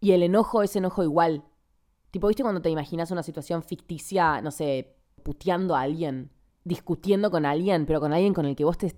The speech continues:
estés enojado? Y te imaginás la conversación y tu respuesta y tu argumento. Y obviamente que en el escenario que vos te armes, en tu cabeza le vas a estar cerrando el orto al otro, como que te vas a elegir los mejores argumentos,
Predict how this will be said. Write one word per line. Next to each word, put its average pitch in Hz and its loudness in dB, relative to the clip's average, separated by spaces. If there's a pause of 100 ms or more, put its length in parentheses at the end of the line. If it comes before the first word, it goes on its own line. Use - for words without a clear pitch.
estés - -4
enojado? 139 0 (560)
Y 208 -2
te 185 2
imaginás 175 2
la 180 4
conversación 156 0
y 160 -4
tu 147 -2
respuesta 143 -2
y 160 -2
tu 175 0
argumento. 147 2 (340)
Y 180 -4 (180)
obviamente 175 6
que 165 0
en 151 2
el 147 2
escenario 156 0
que 151 0
vos 151 0
te 165 2
armes, 165 4
en 151 -4
tu 156 -2
cabeza 143 0
le 143 2
vas 139 0
a 143 -4
estar 139 -2
cerrando 139 -4
el 143 2
orto 147 4
al 135 2
otro, 123 -2
como 120 -10
que 135 -10
te 135 -8
vas 143 -2
a 156 2
elegir 147 0
los 143 2
mejores 147 0
argumentos, 143 2